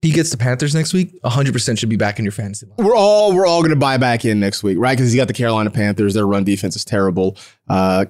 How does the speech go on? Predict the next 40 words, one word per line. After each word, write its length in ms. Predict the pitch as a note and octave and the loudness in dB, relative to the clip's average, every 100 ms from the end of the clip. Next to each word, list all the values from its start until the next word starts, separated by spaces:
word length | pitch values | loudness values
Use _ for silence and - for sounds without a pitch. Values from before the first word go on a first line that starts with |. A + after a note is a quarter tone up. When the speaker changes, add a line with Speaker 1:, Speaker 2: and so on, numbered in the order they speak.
| _ _ _ | _ _ _
Speaker 2:
please, 400 | - C4 G#2+ - | 0 2 2 0
just, 260 | - - - | -6 -6 -6
just 200 | A#3 - | -6 0
throw 180 | G#3+ | 2
us 100 | A3 | 2
a 60 | G#3 | 2
bone. 320 | E3 F#3+ A#2+ | 0 0 0
Just, 280 | G#2 D#3+ - | -2 -4 -6
just 160 | F3+ - | -14 -4
give 180 | F3+ F3 | 0 0
us, 200 | E3+ - _ | -2 -6 _
give 100 | E3 | 0
us 120 | F#3 | 0
Tony 180 | - E3 | 0 -2
Pollard 260 | D#3+ D#3 D3 | 0 2 2
in 60 | C#3 | 2
the 80 | C3 | 2
end 140 | C3 | 2
zone. 140 | A2+ E2 | 0 -2
That's 100 | C3 | -2
all 100 | D3 | 0
we're 80 | C3 | 2
asking 320 | B2 A#2+ A#2 F#2+ | 2 2 0 -2
for. 240 | - - - | -2 -4 0
We 60 | |
don't 160 | G3 C#3+ | 2 2
ask 140 | G#2 - | -2 -2
for 80 | |
much. 300 | E2 E2+ - - | -2 -2 -4 -4
We're 100 | G3+ | -2
not 120 | A2+ | 0
being 160 | G2+ E2+ | 0 -2
greedy. 320 | E2+ E2 G#2 - | -2 -4 -6 -6
That's 100 | - | -2
all 80 | B2+ | 0
we 60 | |
want. 440 | A#2+ A#2+ - - - _ _ _ | 0 -2 -6 -20 -20 _ _ _
Uh, 180 | G#3 G#3+ | -2 0
Trevor 280 | G#3 D#4 F#4 | 0 0 2
Lawrence. 440 | C#4 D#3 F#2 - | 2 2 0 -6